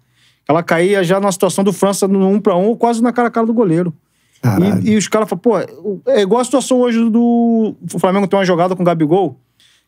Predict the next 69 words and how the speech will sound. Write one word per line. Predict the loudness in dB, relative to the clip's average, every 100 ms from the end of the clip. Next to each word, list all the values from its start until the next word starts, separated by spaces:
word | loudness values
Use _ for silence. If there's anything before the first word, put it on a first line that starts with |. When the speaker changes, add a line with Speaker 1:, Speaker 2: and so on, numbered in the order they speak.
| -2
Speaker 1:
que |
ele | 0
vem | 0 0
pela | 0
direita, | 0 0 0
atrás | 0 -2
pra | 0 0
dentro, | 0 0
acha | 0 0
uma |
bola | 0 0
cavada | 0 -2 0 0 0
lá | 0
no |
segundo | 0 0 0
Speaker 2:
Bruno | 2
Speaker 1:
pau | 2
pro | 2
Bruno | 2 2
Speaker 2:
Henrique. | 0 -2
Speaker 1:
Henrique. | -8 -6
Todo | -2 2 2
mundo | 2 0
sabe | 0 0
que | 0
vai | 0
fazer | 0
aquilo | 2 2
ali, | 2
mas | 2
ninguém | 2 2 2 2 2 2
consegue | 0 0 0
marcar, | 0 0 -4 -2
cara. | -2 0
Speaker 2:
É, | -2
porque | -2 0
é | 2 2
Speaker 1:
A | 2
gente | 0 0
era | 2
a |
mesma | 2 0
situação, | 0 -2 0
essa | 0
situação | 0 0 0
do | 0
Rogério, | 0 2 0 0
cara. | 0
É | 0
uma | 2
coisa | 0 2
muito | 2 2
treinada | 0 0 0 0
também. | 0 0 0 -4 _ _ _
Quando | -2 0
ele | 2
pegava, | 0 0 0 0 -2 -10 -20 -4
era | 0
automático, | 0 0 0 0 -2 -2
já | 0
era, | 2 2 2
Speaker 2:
É. |
Speaker 1:
era | 2
o |
gatilho. | 0 -2 -4 -6
França, | -2 0 0 -2
foi | -10
tipo | -10 -6
assim, | -2 0 -2